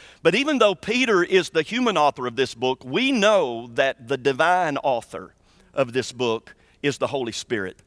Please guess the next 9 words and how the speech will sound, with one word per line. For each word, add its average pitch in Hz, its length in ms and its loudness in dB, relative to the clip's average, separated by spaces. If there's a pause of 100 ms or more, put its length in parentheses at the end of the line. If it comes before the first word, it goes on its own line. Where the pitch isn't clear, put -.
(460)
because 160 400 2
all 220 340 4
Scripture 180 600 -2
is 151 220 -2
inspired 143 800 0
by 143 400 4
the 123 120 -4
Holy 131 360 -4
Spirit. 107 480 -6